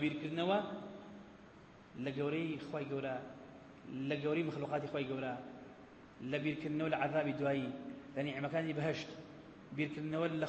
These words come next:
خۆت کە عاقبە و چۆڕۆی ئەم بیرکردنەوەنە هاندانە بۆمان، چاکە زیاد بکەین، واز لە خراپەکان بێنین. داواکەم لە خۆی گەورە میهرەبان،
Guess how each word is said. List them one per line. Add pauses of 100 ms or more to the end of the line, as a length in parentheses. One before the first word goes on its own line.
خۆت (120)
کە
عاقبە
و
چۆڕۆی (320)
ئەم
بیرکردنەوەنە (480)
هاندانە
بۆمان، (420)
چاکە (100)
زیاد
بکەین، (380)
واز
لە
خراپەکان
بێنین. (380)
داواکەم
لە
خۆی
گەورە
میهرەبان،